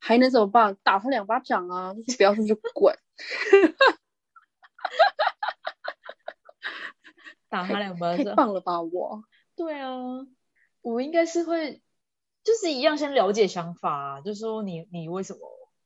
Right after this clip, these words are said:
Speaker 2: 哎，那这个部分是不是有什么部分是让你执行上有困难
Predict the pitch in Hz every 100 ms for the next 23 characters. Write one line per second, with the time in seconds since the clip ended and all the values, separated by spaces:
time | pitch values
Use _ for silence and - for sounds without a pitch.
0 | _ _ 190 170 202 220 220 196 175 180
1 | 175 160 175 160 165 87 - 170 156 175
2 | 151 - - _ _ _ _ _ _ _
3 | _ _ _ _ _ _ _ 214 175 214
4 | 175 160 220 180 180 202 156 143 160 156
5 | 170 160 190 165 139 - 208 165 139 135